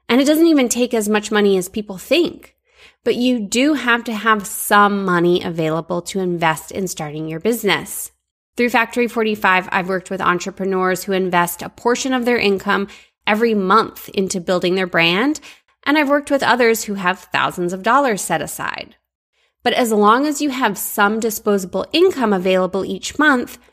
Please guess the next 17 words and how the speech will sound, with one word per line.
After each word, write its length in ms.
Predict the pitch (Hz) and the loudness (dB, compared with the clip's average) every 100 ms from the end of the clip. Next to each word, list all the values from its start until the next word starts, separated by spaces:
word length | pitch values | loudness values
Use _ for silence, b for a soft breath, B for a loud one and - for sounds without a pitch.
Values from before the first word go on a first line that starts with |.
| b | b
you 160 | 208 226 | -4 -4
can 480 | 233 - 226 220 247 | -4 -4 2 4 4
successfully 800 | 254 269 226 214 - 220 214 202 | 0 -2 0 -2 0 0 0 0
launch 640 | 190 196 196 165 - - - | 2 4 4 2 -4 -10 -10
using 500 | 196 185 196 220 254 | -6 -2 0 0 0
the 80 | 262 | 0
bootstrapping 640 | 202 196 - 214 208 202 | -2 -4 0 0 0 -4
techniques 760 | 185 196 - 190 170 196 - - B B | -2 -8 -4 -2 0 0 -6 -12 B B
and 260 | - 190 190 | -2 0 2
money-raising 640 | 190 190 196 180 170 170 | 4 4 4 2 0 0
strategies 800 | 165 - 269 285 226 208 196 185 - _ | -4 0 4 4 2 2 0 -2 -10 _
that 140 | 196 | 0
I 80 | 196 | 0
teach 360 | 185 - 190 - | 0 -2 -2 -2
in 140 | 190 | -6
Factory 420 | 175 160 156 180 | -2 -4 -2 -4
forty-five. 880 | 165 - 165 160 - - - - - | -4 -4 -6 -4 -4 -4 -8 -14 -20